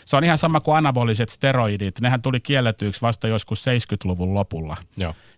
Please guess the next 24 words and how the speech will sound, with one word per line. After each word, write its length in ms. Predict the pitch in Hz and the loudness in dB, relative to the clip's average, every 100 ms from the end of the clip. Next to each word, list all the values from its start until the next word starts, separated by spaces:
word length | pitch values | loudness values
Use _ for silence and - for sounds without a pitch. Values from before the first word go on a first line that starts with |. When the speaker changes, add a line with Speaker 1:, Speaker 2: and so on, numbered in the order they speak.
| - | -2
Speaker 1:
Niin 260 | 110 104 - _ _ _ _ _ - | -2 -2 -8 _ _ _ _ _ -6
sehän 280 | - 139 | 0 2
on 60 | 143 | 2
niinku 160 | 143 131 | 0 -2
ta-, 120 | 143 | -4
se 100 | - | 0
on 80 | 147 - | -2 2
koomista 540 | 185 160 120 110 113 | 4 4 4 0 -2
tietyllä 400 | - 120 113 107 | -2 -2 0 -2
tavalla 420 | - 104 104 104 - - | 0 0 0 -2 -6 -12
niinku 220 | 107 107 - | -10 -10 -6
puhua, 380 | 123 110 98 - | -2 0 0 -2
että 120 | 107 | -4
käytettiinkö 600 | 131 120 107 - 107 104 | -2 -2 -2 -4 -4 -2
niitä 220 | 107 101 | -2 -4
kuusikymmentä 480 | 104 120 113 - - | -4 -2 -2 -4 -6
ja 40 | 101 | -4
seiskytluvuilla, 840 | 113 104 - 95 92 92 101 - | -2 -2 -4 -8 -8 -4 -4 -2
koska 240 | 147 - | -4 -2
ei 100 | 226 | 2
ne 100 | 160 | 2
ollut 200 | 220 208 | 4 2
silloin 260 | - 220 202 | 0 -2 0
kiellettyjä. 560 | 214 120 90 - 87 | 0 0 -2 -6 -8